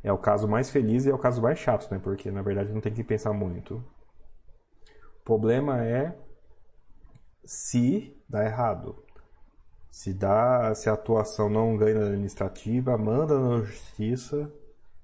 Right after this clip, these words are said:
Não ganha na justiça, nisso aí passou seis, sete, oito anos,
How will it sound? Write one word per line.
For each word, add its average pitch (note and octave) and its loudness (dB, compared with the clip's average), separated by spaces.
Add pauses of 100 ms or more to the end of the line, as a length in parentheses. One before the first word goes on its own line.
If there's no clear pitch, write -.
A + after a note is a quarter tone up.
(480)
Não D#3 6
ganha E3 4
na A#2+ 4
justiça, C#3 0
nisso A#2 0
aí C#3+ 4
passou C3 0
seis, C3 0
sete, B2+ 0
oito C3 4
anos, D#3+ 2